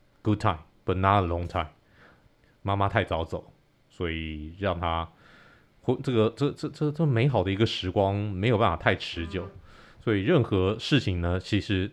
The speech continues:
都有正反两面。你可以是真的觉得，哇，这首歌就是纯粹很开心的一个歌啊，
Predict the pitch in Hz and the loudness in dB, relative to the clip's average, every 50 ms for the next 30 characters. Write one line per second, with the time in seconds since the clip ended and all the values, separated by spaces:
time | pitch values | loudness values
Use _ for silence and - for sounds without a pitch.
0 | - _ 113 110 101 85 - - 110 90 - 92 82 82 85 76 76 - 92 87 | -2 _ 2 2 2 2 2 0 -2 0 0 -2 -2 -2 -4 -6 -8 -6 -4 -4
1 | 80 76 - _ _ _ _ _ _ - 92 90 85 - - 120 139 120 92 82 | -4 -6 -10 _ _ _ _ _ _ -8 -6 -6 -4 0 0 2 2 2 0 -2
2 | - - 120 104 98 92 85 82 80 87 107 113 - - 160 165 175 165 110 - | -2 0 2 2 2 2 0 -2 -6 -8 -12 -12 -2 0 0 2 2 2 2 2
3 | - 107 104 113 101 92 107 110 113 104 - 127 92 85 107 107 - 127 113 104 | 2 2 4 4 2 2 2 -2 0 2 2 2 2 4 2 2 4 4 2 2
4 | - - 92 98 113 127 95 82 80 - 92 87 - - 113 110 - 117 107 101 | 0 -2 -2 2 4 4 4 2 0 -2 -4 0 4 4 4 4 2 2 0 2
5 | 95 92 92 90 - - 90 82 80 80 | 2 0 0 -2 -2 -2 -2 -2 -2 -4